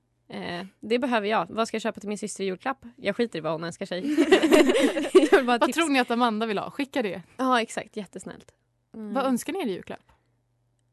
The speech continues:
Speaker 1: Alltså, jag, har man önskelistor i den här åldern? Jag
Speaker 2: Finns
Speaker 1: har
Speaker 2: det
Speaker 1: bara så här
Speaker 2: syndiga julklappar?
Speaker 1: Va?
Speaker 2: Ja.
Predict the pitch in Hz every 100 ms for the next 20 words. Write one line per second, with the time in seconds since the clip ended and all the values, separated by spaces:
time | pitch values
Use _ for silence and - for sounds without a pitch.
0 | _ 226 - 208 202 196 196 - - -
1 | 226 - _ _ - - 214 269 240 175
2 | 170 - 185 180 - 180 - 175 - _
3 | - 208 208 190 - 208 - - 220 269
4 | 233 196 294 262 - 254 247 233 208 -
5 | 240 - - - _ _ _ _ _ _
6 | _ 220 208 - _ _ 220 214